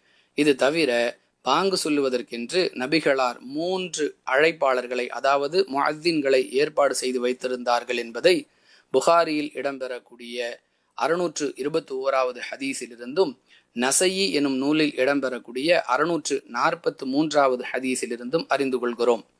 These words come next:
பிலால் ரதியல்லாஹு அன்ஹு, அப்துல்லாஹ் இப்னு உம்மி மக்தூம் ரதியல்லாஹு அன்ஹு மற்றும் அபு மஹ்லூரா ரதியல்லாஹு அன்ஹு ஆகிய மூன்று முஅத்தின்களை பாங்கு சொல்பவர்களாக அல்லாஹுவின் தூதர் ஸல்லல்லாஹு அலைஹி வஸல்லம் அவர்கள்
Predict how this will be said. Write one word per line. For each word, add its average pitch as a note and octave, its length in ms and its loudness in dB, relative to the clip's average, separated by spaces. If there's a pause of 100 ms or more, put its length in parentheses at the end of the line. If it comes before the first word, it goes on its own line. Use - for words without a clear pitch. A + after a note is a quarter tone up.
(400)
பிலால் D3+ 380 4
ரதியல்லாஹு B2+ 680 -6
அன்ஹு, B2 320 -12 (460)
அப்துல்லாஹ் D#3 520 -2
இப்னு C3 240 -6
உம்மி D3+ 220 -6
மக்தூம் C#3 440 -4
ரதியல்லாஹு B2 720 -2
அன்ஹு A#2+ 320 -4 (100)
மற்றும் B2 380 -4 (140)
அபு C#3+ 320 2
மஹ்லூரா D3+ 540 4 (100)
ரதியல்லாஹு C3 720 -4
அன்ஹு B2+ 300 -14 (140)
ஆகிய A#2+ 480 -2 (440)
மூன்று E3+ 400 6
முஅத்தின்களை C#3 720 2 (140)
பாங்கு D3+ 380 0
சொல்பவர்களாக A#2 800 -2 (580)
அல்லாஹுவின் D3 540 2
தூதர் C3 400 -6
ஸல்லல்லாஹு D3 640 0
அலைஹி C3 320 -4
வஸல்லம் B2+ 360 -4
அவர்கள் B2+ 380 -2